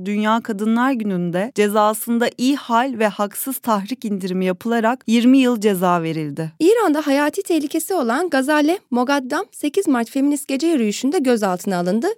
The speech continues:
Speaker 2: ve sınır dışı kararıyla serbest bırakıldı.
Speaker 1: İ H D Diyarbakır Şubesi Kadın Komisyonu sekiz Mart'ta istasyon meydanında yapılan mitingde hak ihlallerine ilişkin gözlem raporunda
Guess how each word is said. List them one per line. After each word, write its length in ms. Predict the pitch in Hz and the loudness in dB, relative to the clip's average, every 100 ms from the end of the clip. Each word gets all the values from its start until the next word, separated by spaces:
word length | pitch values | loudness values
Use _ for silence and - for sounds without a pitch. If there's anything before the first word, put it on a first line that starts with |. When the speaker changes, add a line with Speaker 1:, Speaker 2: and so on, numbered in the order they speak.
| 247 | -2
Speaker 2:
ve 100 | 226 | -2
sınır 300 | - 349 233 | 0 -2 -2
dışı 160 | - | -4
kararıyla 520 | - 240 233 226 247 | -4 0 2 2 -2
serbest 480 | 339 262 202 180 - | -2 -2 0 -2 -6
bırakıldı. 440 | 160 156 151 - 156 _ _ | -8 -8 -10 -12 -14 _ _
Speaker 1:
İ 200 | 247 254 | 0 2
H 340 | 247 262 254 226 | 2 2 2 2
D 240 | 277 330 240 | 2 0 -2
Diyarbakır 640 | 220 240 294 240 226 208 | 2 4 4 2 0 -2
Şubesi 680 | 185 - 202 185 190 - 185 - | -4 -6 -6 -4 -4 -4 -10 -6
Kadın 300 | 208 208 277 | -2 2 2
Komisyonu 720 | 254 190 175 - 170 220 320 | 2 -2 -4 -6 -4 -2 -2
sekiz 420 | - - 226 311 | -4 -6 -4 2
Mart'ta 560 | 269 220 190 - 220 294 - | 4 4 2 -2 -2 -2 -4
istasyon 600 | 208 - 226 214 277 277 | -6 -2 0 0 2 4
meydanında 580 | 254 214 196 202 214 254 | 4 2 2 0 2 2
yapılan 420 | 220 202 185 175 | 0 -2 -2 0
mitingde 760 | 190 233 - 196 - 196 240 - | -2 -2 -2 -4 -2 0 -2 -2
hak 200 | - 302 | -4 -4
ihlallerine 800 | - 202 190 190 185 190 185 190 196 | -4 -6 -2 -2 -2 -4 -4 -4 -4
ilişkin 600 | 202 202 - - 220 285 | -4 -4 -6 -2 -2 -2
gözlem 540 | 190 190 196 220 262 247 | 0 0 2 2 4 2
raporunda 640 | 180 175 165 170 175 247 | -2 -6 -6 -4 -2 -4